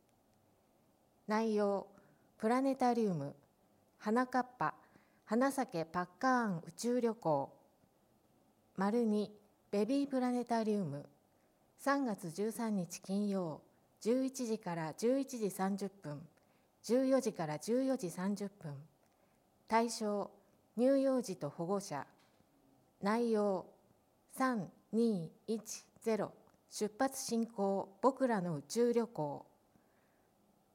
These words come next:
丸三、プラネタリウム。三月二十四日火曜から二十七日金曜、三十一日火曜、十五時から十五時三十分。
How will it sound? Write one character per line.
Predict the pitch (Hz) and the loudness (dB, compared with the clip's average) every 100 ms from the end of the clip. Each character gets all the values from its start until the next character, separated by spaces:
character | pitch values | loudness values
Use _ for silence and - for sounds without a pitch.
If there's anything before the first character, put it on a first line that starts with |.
| - | -2
丸 | 196 226 | 2 2
三、 | 247 247 214 151 - - | 0 -2 -2 -4 -12 -8
プ | 196 | 0
ラ | 254 | 2
ネ | 269 | 2
タ | 262 240 | 0 0
リ | 233 | 2
ウ | 214 | 0
ム。 | 170 147 - _ _ _ _ _ _ _ | -2 -6 -12 _ _ _ _ _ _ _
三 | - 285 277 | 0 0 2
月 | 220 190 | -2 -2
二 | 190 226 | 0 0
十 | 220 190 | 0 -2
四 | 165 165 | -2 -4
日 | 170 190 | -6 -8
火 | 185 196 | -4 -2
曜 | 233 214 | 0 -2
か | 165 | -4
ら | 156 151 - _ _ 220 | -6 -6 -10 _ _ -2
二 | 262 | 0
十 | 262 226 | 0 0
七 | 175 175 208 | 0 0 0
日 | 196 170 - | -2 -4 -10
金 | - 202 214 | -8 -4 0
曜、 | 202 180 156 - - _ _ - | 0 -2 -4 -14 -20 _ _ -8
三 | 269 269 262 | -2 0 0
十 | 208 175 | 0 -2
一 | 147 196 196 | -4 -4 -4
日 | 185 - | -4 -8
火 | - 185 | -10 -6
曜、 | 190 185 135 - _ _ _ _ _ | -2 -2 -4 -12 _ _ _ _ _
十 | - 240 254 | -4 0 0
五 | 220 | 0
時 | 185 | -4
か | - 151 | -6 -6
ら | 147 147 | -4 -4
十 | 202 262 | -2 0
五 | 254 | 2
時 | 240 170 | -2 -2
三 | 180 208 | -2 -2
十 | 208 | -4
分。 | 190 - 139 | -8 -10 -12